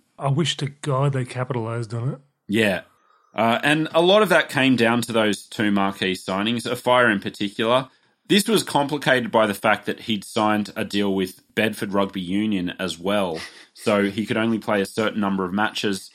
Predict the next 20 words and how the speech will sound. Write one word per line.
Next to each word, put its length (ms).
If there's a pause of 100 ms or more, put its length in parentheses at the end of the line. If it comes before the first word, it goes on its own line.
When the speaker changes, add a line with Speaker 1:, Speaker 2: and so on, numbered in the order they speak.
(160)
Speaker 2:
for 100
the 100
Broncos. 800 (340)
Then 220
there 140
were 140
reports 460
that 180
he 120
was 120
gonna 220
quit 280
them 120
altogether 640
and 140
just 160
focus 420
on 140
rugby 240
union. 500